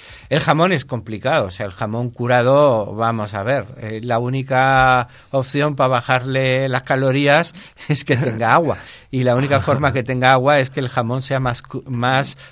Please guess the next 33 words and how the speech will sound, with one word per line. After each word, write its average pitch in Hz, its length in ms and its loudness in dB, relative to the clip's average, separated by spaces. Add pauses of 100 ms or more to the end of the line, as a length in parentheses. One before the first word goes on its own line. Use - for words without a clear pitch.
fresco, - 560 -2 (840)
es 127 120 -4
decir, 120 360 -4
con 135 180 0
menos 160 300 2
periodo 131 340 0
de 120 80 -2
curado, 107 440 -10 (340)
porque 120 240 -4
eso 131 220 -4
quiere 127 240 0
decir 131 240 -6
que 127 120 -4
tiene 113 220 -6
más 117 240 -4
agua, 135 280 2
y 131 40 -4
si 123 140 -12
tiene 113 220 -8
más 117 220 -8
agua, 117 360 -4
el 110 180 -6
aporte 123 400 -4
energético 117 720 -4 (320)
por 120 180 -2
cien 135 240 -2
gramos 135 320 0
de 113 80 -8
producto 113 400 -6
fresco 123 500 -6 (200)
siempre 113 540 -4
es 110 140 -10
menor. 123 340 -4